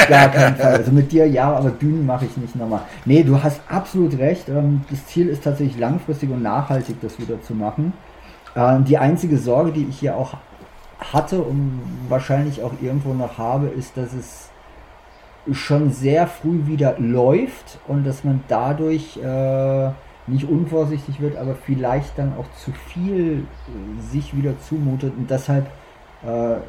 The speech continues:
Speaker 1: zur letzten Mal dieses Wort, verzeih, ähm, das extrem Konservative dabei. Also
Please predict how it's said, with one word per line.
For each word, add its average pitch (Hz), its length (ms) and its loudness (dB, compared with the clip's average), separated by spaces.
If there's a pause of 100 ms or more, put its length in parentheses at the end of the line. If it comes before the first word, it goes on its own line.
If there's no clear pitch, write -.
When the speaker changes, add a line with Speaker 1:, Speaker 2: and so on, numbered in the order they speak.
(100)
Speaker 1:
zur 120 160 -2
letzten 139 400 2
Mal 120 240 2
dieses 113 320 -8
Wort, 113 240 -2
verzeih, 113 560 -6 (200)
ähm, 110 360 -6
das 113 220 -8
extrem 135 480 -2
Konservative 107 840 -2
dabei. 95 480 -4
Also 104 140 -12